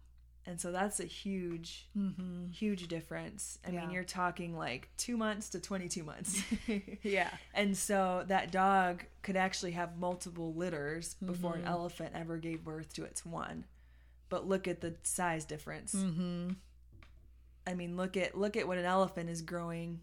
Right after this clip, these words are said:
Speaker 1: compared to what dogs are growing.
Speaker 2: Yeah.
Speaker 1: And not that, you know, dogs aren't valuable or elephants are more valuable than them, but it's just a bigger dream. It's a
Speaker 2: Yeah.
Speaker 1: bigger, it's a bigger baby.
Speaker 2: Mm-hmm.
Speaker 1: And so just as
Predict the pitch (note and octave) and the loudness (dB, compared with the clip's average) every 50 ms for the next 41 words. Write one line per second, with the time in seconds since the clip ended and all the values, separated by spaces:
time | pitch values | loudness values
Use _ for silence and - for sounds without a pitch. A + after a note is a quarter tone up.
0 | - - - - - - - - F#3 E3 E3 F3+ E3+ E3 E3 E3 - - E3+ E3 | -10 -18 -20 -20 -20 -14 -6 -6 -4 -4 -2 -2 0 0 0 0 0 0 0 0
1 | E3 E3 E3 E3 D#3+ - - - - - - - F3 F3 E3+ E3 E3 - - - | 0 -2 -2 -4 -6 -8 -14 -20 -20 -20 -10 -4 -2 0 0 0 -2 -4 -8 -20
2 | - - - E3+ E3 D#3+ D#3+ D#3+ - - - - - - - - - F3+ E3+ E3 | -16 -6 -2 0 0 0 0 -2 -6 -6 -6 -4 -4 -4 -2 0 0 2 2 2
3 | D#3 D#3 D#3+ D3+ - - - - - - - F#3 F#3 F3+ F#3+ G3+ G#3 G#3+ G#3 - | 0 -2 -4 -6 -10 -14 -18 -20 -18 -10 -4 -2 0 4 6 8 8 6 6 6
4 | F#3+ F3+ F3 - - - - - - - F#3+ F3+ E3+ E3 E3 E3 F3+ F3+ F3+ F3 | 6 8 6 6 4 0 -12 -16 -10 -4 -2 0 0 0 0 4 6 8 8 8
5 | F3 E3 E3+ E3 - E3 F3 E3+ E3+ E3+ E3+ E3 E3+ E3+ E3 E3 E3+ E3 E3 E3 | 8 6 0 0 0 2 4 4 4 4 4 2 2 2 2 2 2 4 6 8
6 | F3 F3 F3 - F3+ E3+ E3 - E3+ E3+ E3 E3 E3 F3 E3+ F3 E3+ E3 E3+ E3+ | 8 8 6 4 0 -2 -2 -2 -2 -2 -2 -2 0 0 0 -2 -2 -2 -4 -4
7 | F3 F3+ F#3 F#3 F3+ F3 E3+ E3 C#3+ - - F#3 F3 - - E3+ E3 D#3+ E3 F#3 | 0 0 0 2 2 2 2 2 0 0 0 2 2 2 2 0 -2 0 0 0
8 | F#3 F3+ F3 F3 E3 E3 E3 E3 F3+ - - - E3+ F3 E3+ E3 E3 E3 G3 F#3+ | 2 2 2 0 0 -2 -4 -6 -8 -10 -10 -6 -6 -4 -4 -4 -2 0 0 2
9 | F3+ E3+ E3 E3+ F3 F3 E3+ E3+ E3 E3 E3 E3 - - - - - - - - | 2 2 0 0 0 0 0 0 -2 -2 -4 -6 -10 -18 -20 -20 -20 -20 -20 -20
10 | - - - G3+ G3 A3 G3 F#3 G#3 G3+ G3 F#3 F3 F3+ F3 F3+ G3+ G#3 F3 D#3+ | -18 -10 -8 -2 0 2 4 4 4 4 4 2 2 2 4 4 4 2 2 0
11 | - E3 E3 - - G3+ F#3+ F#3 E3+ F3 F3+ E3+ E3+ F3+ F3+ F#3 E3+ - - F#3+ | -4 -4 -8 -6 -4 -2 0 0 0 0 -2 -2 -2 0 0 2 2 2 4 4
12 | F3+ F3 F3 E3+ E3 D3+ - - G3 G3 G3 F#3+ - F3+ F3 F3 - | 4 2 2 0 -2 -4 -6 -2 0 0 0 2 0 -2 -4 -4 -6